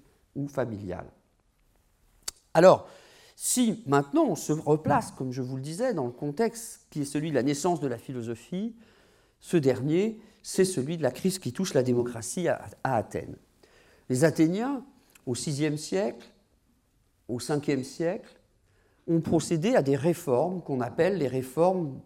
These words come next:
démocratiques. D'abord avec Clisthène, au sixième siècle, ensuite avec Périclès, au cinquième siècle. Ils ont donc fondé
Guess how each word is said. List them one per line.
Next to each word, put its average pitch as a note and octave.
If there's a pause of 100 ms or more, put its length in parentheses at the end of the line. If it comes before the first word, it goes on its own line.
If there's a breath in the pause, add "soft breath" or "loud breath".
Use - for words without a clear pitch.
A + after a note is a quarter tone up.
(160)
démocratiques. C#3 (540)
D'abord C#3+
avec B2+
Clisthène, D3 (360)
au B2+
sixième B2+
siècle, - (340 soft breath)
ensuite G#3
avec F3
Périclès, B2+ (360 soft breath)
au C3
cinquième C3
siècle. - (640 soft breath)
Ils D3
ont G3+
donc B3
fondé C#3+